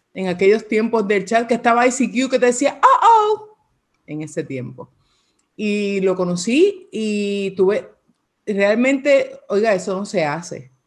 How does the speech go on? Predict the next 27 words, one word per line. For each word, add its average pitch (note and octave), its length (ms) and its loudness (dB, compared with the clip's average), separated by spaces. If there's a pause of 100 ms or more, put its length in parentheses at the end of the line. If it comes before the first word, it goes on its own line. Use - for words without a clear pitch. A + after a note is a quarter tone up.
(500)
Eso, F3+ 520 -2
¿verdad? E3+ 440 0
Hoy F3 160 4
día G3+ 460 0
que F#3+ 80 -2
existe E3+ 480 -4
la G3 80 0
malicia F3+ 640 -2
y E3 60 -2
que E3 200 -2
uno, E3+ 260 -4
¿verdad? E3 300 -2
Esas G3 180 -10
cosas F3+ 280 -6
no F3 100 -2
se F3 160 -4
deben D#3+ 300 -2
hacer, G#3+ 320 -6
pero G#3 180 -2
gracias F#3 460 -4
a G3+ 100 -4
Dios F#3 380 -2
que - 80 -6
el E3+ 100 -4
Señor D#3+ 360 -6
me G3 140 -4
protegió F#3 640 -6